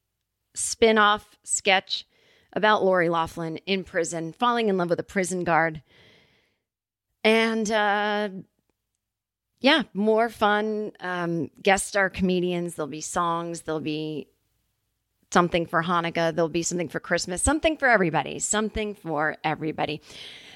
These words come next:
So here we go, on location live dot com slash Jen Kirkman, or go to Jen Kirkman dot com. It's right there on the homepage. Or if you want, you can go to Jen Kirkman dot com and click tour, or go to my pinned tweet at Jen Kirkman, and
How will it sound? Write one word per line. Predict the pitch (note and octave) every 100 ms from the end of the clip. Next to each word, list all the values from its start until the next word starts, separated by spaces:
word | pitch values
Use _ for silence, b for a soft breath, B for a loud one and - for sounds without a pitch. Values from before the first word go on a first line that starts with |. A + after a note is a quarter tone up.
| -
So | - B3+ B3 A#3+
here | B3 B3+ D#4 E4+
we | F4
go, | A#3 G#3+
on | E3 G#3 C4+
location | C4+ B3+ E3+ G3 F3+
live | E3+ E3
dot | - F3 -
com | F3 E3
slash | D#3+ E3 E3 -
Jen | F#3 F#3+
Kirkman, | F3+ F#3 - F3
or | - E3+
go | E3+
to | D#3+
Jen | D#3+ D#3+ D#3+
Kirkman | E3 D#3+ D3+
dot | D3+ -
com. | A#3+ A#3 F#3+
It's | -
right | D3+ D3
there | D3
on | D3+
the |
homepage. | D3 A3 A3+ A3+ A3 -
Or | G#3+ A#3+ A#3 A3+
if | E3+ -
you | D#3+
want, | D3+ F3+ A#3 B3 F3+
you |
can | - D#3
go | F3
to | D#3+
Jen | D#3+ F#3+ F#3+
Kirkman | B3 - G3
dot | F3 D#3
com | F#3 F3
and | E3+
click | - E3 -
tour, | - G#3 G3+ G#3 B B B B
or | B3+ C#4
go | C#4
to | D4
my | D4 D4
pinned | - D4+ D4+ D4+ C4+
tweet | - C#4+ A#3+ - -
at | G3+ -
Jen | - G3 G3
Kirkman, | F#3 F3+ F3 E3
and | - D#3+ D#3+